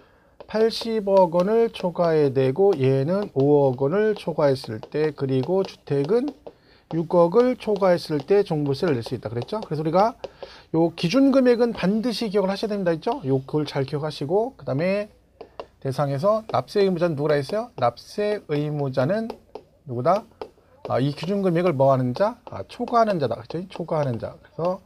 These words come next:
팔십억, 오억, 육억을 초과하는 자. 이렇게 돼 있습니다. 그죠? 오늘 하게 되는 건 이거죠?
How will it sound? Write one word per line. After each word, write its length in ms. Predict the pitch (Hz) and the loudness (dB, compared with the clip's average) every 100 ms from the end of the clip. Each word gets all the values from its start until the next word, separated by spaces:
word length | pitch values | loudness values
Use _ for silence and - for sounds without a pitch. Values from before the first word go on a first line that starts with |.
| - - - - | -20 -20 -20 -10
팔십억, 680 | - 196 175 196 202 233 - | -4 -4 -2 0 2 2 0
오억, 420 | 135 147 175 190 - | -2 2 2 2 -2
육억을 680 | 135 127 143 139 151 240 262 - | -6 -2 0 0 2 0 0 -8
초과하는 420 | - 180 151 117 | -6 -4 -2 -4
자. 120 | - - | -6 -6
이렇게 420 | 139 131 - 214 | -6 -6 -2 -2
돼 140 | 214 | 0
있습니다. 360 | 131 - 98 - _ | -2 -4 -12 -14 _
그죠? 240 | - 170 220 _ | -12 -10 -10 _
오늘 220 | 151 214 247 | -2 2 2
하게 160 | 247 | 2
되는 120 | 233 | 0
건 80 | 208 | 2
이거죠? 360 | 190 202 226 | 4 4 2